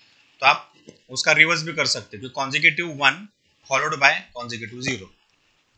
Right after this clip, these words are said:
ऐसे भी कर सकते हो। तो ये wording में आप ऐसे लिखना, और अगर आपने wording में नहीं लिखा और इस, इस ईएल को और इस ईएल को expand करके अगर आपने combination EL बनाया तो भी ओके है, no problem।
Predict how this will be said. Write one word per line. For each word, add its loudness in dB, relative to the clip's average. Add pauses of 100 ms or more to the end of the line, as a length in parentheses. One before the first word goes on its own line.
(440)
ऐसे 2
भी -8
कर -6
सकते -8
हो। -20 (2250)
तो 8
ये 10
wording 6
में 4
आप 4
ऐसे 6
लिखना, 0 (300)
और 2
अगर 0
आपने 0 (120)
wording 0
में -10
नहीं 2
लिखा 0
और -2
इस, -2 (100)
इस 0
ईएल -2
को -12
और -6
इस 2
ईएल -2
को -4
expand -2
करके -4
अगर 0
आपने -6
combination -2
EL 0
बनाया -10 (200)
तो -2
भी -6
ओके -6
है, -12 (180)
no -14
problem। -14